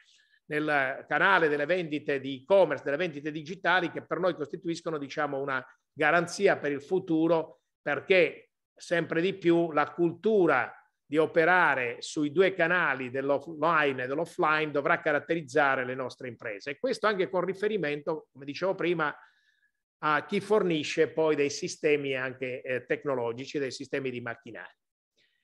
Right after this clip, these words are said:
Eh, è un mercato quindi che ha del cosiddetto grande change al proprio interno,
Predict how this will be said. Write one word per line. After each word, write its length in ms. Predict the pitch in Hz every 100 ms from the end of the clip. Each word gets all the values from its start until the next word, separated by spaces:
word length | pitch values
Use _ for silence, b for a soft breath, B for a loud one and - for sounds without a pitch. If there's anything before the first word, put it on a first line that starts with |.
| _ _ _
Eh, 320 | 170 139 -
è 140 | - 226
un 180 | 233
mercato 580 | 214 214 214 240 233 202
quindi 380 | 185 202 196 180
che 160 | - 165
ha 280 | 160 151 135
del 500 | 151 147 143 135 143 _ _ - - - 135
cosiddetto 540 | 170 147 170 190 196 160
grande 400 | 170 175 165 160
change 720 | - 196 190 160 135 120 -
al 180 | 151 147
proprio 300 | 147 151 151
interno, 680 | 139 127 131 110 104 101 92